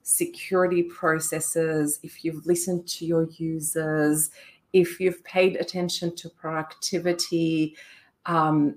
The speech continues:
and you've helped support people to be productive, then guess what? They're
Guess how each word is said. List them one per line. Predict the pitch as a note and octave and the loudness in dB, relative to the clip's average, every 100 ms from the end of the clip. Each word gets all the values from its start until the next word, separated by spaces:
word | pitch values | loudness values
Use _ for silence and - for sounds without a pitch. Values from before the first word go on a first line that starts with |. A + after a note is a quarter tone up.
| _ - - _ _ _ _ - | _ -20 -20 _ _ _ _ -2
and | E3+ E3+ E3+ | 2 4 4
you've | E3+ | 2
helped | - - G3 A3 - | 0 -2 0 0 0
support | - - F3+ - - G3+ F#4+ - | -2 2 0 -2 -6 -4 -2 -6
people | - D#3+ D#3+ - D3+ C3 A#2+ - _ - | -6 -6 -6 -2 0 0 -2 -10 _ -10
to | |
be | F3+ D#3+ | -2 -2
productive, | D#3+ E3+ D#3+ A3 - - E3+ D#3 D3+ - | -2 -6 -2 -4 -4 -8 -4 -4 -4 -4
then | E3+ D#3 D#3 D3 - | -2 0 -2 -4 -6
guess | G3+ F#3+ - E3+ | -6 -2 -4 -2
what? | A3 C#4+ - - | -4 -4 -6 -4
They're | D3+ | 0